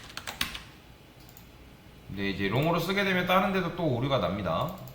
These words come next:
컨트롤러. 여기도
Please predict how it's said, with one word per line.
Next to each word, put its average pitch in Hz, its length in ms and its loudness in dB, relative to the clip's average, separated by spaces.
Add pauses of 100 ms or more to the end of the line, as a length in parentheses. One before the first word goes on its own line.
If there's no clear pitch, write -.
(160)
컨트롤러. 123 580 -4 (1600)
여기도 131 640 -2